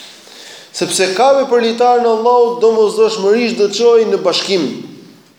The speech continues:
Dhe prandaj thot, mbasi, mbasi thot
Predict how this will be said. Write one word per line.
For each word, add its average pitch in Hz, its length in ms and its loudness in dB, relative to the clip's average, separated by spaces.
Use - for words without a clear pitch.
Dhe 175 240 0
prandaj 190 380 2
thot, 214 240 0
mbasi, 196 320 0
mbasi 185 260 -2
thot 240 180 0